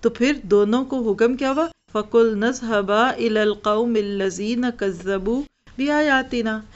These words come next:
अब आप दोनों जाइए उस कौम की तरफ जिसने झुटलाया है हमारी आयतों को। देखिए कि हर नबी के तस्करे में बात आती है, "फजहब,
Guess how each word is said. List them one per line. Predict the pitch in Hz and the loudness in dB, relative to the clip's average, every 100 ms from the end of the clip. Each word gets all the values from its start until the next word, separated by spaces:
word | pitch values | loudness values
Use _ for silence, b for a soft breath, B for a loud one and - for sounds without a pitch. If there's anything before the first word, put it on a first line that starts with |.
| B B | B B
अब | 247 | -2
आप | 285 | -2
दोनों | 233 226 233 285 | 2 4 4 0
जाइए | 285 254 226 233 | 0 2 2 4
उस | 233 - | 2 2
कौम | 208 226 247 | -2 -2 -2
की | 247 | -6
तरफ | 226 202 202 208 | -2 -2 0 -4
जिसने | 196 208 - 240 | -6 -8 -4 -4
झुटलाया | 233 214 202 190 185 185 | -2 -4 -2 -2 -2 -4
है | 208 214 B _ | -4 -8 B _
हमारी | 240 247 262 269 | -2 0 0 2
आयतों | 240 240 233 | 0 2 -2
को। | 233 220 214 _ _ _ _ | -2 -10 -10 _ _ _ _
देखिए | 233 269 294 320 | -2 0 0 -2
कि | 311 294 226 - - - | 0 -2 -4 -16 -20 -8
हर | 180 262 285 | -2 -2 0
नबी | 240 214 | 0 0
के | 226 233 | 0 0
तस्करे | 226 196 - 226 233 | 0 -4 -2 0 0
में | 226 202 | 0 -2
बात | 185 196 | -2 -2
आती | 196 196 214 214 | -4 -4 -2 0
है, | 226 | 0
"फजहब, | 214 185 185 175 | -2 -6 -6 -10